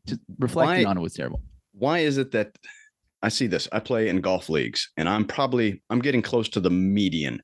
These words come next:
Speaker 2: age. The average, it skews older. But all the guys that walk are either my age or older. And everybody that takes a cart for these events are younger than me. And I don't, I mean, there are some,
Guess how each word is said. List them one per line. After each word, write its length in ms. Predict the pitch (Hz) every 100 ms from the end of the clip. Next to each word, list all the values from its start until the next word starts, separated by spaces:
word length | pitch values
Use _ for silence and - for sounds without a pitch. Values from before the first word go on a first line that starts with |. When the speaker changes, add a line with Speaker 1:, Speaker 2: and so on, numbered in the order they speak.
| -
Speaker 2:
age. 380 | 57 50 - - -
The 80 | 85
average, 380 | 92 85 - -
it 120 | 110
skews 320 | - 156 127 104
older. 340 | 87 - - _ _ _ _ _ _ _ -
But 120 | 95
all 180 | 110 139
the 80 | 143
guys 280 | 160 160
that 100 | 131
walk 380 | 98 127 113 -
are 100 | 98
either 140 | 104 85
my 240 | 92 107
age 240 | 101 95 85
or 80 |
older. 380 | 87 78 58 - _ _ _ -
And 120 | 82
everybody 420 | 98 131 127 131
that 100 | 117
takes 220 | 135 127
a 40 | -
cart 300 | - 151 -
for 80 | 87
these 180 | 87 73
events 460 | 78 78 - - -
are 120 | 78
younger 340 | 78 98 73
than 180 | 64 60
me. 220 | 50 50 - _ _ -
And 140 | 85
I 80 | 80
don't, 420 | 65 101 95 - - _ 117
I 40 |
mean, 140 | 110
there 80 | 127
are 40 | 110
some, 320 | 101 80